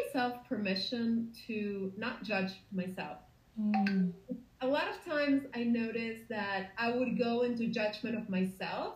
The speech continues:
Speaker 1: because that would kinda, like, prepare me. Like, basically, if I could have the worst judgment towards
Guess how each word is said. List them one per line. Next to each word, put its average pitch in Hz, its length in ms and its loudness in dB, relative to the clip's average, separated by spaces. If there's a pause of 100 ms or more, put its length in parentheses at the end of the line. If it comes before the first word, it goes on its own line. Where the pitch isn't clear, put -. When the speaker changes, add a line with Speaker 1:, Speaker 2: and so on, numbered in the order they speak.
(120)
Speaker 1:
because 233 300 -2
that 220 180 -2
would 233 160 -4
kinda, 254 220 0
like, 233 260 0
prepare 220 400 2
me. 262 300 0 (220)
Like, 233 280 -2 (180)
basically, 359 600 2
if 233 140 -4
I 277 100 4
could 277 160 -2
have 320 300 -2
the 370 120 4
worst 247 540 2
judgment 196 640 -2 (500)
towards 214 420 -4